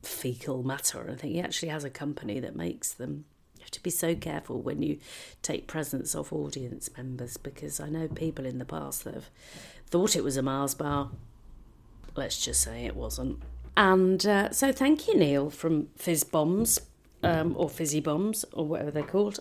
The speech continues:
I'll find out. That would be helpful, wouldn't it? Bear with me, caller. Neil, Neil, Neil, Neil, Neil, Fizz Bombs.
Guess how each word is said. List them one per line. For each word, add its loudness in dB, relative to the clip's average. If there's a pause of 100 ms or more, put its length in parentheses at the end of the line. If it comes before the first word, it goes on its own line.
(140)
I'll -2
find 8
out. 0
That 0
would 2
be -2
helpful, -4
wouldn't -2
it? -10
Bear -2
with -4
me, -6
caller. -6 (1500)
Neil, -4
Neil, -4
Neil, -6
Neil, -10 (120)
Neil, -6
Fizz -4
Bombs. -4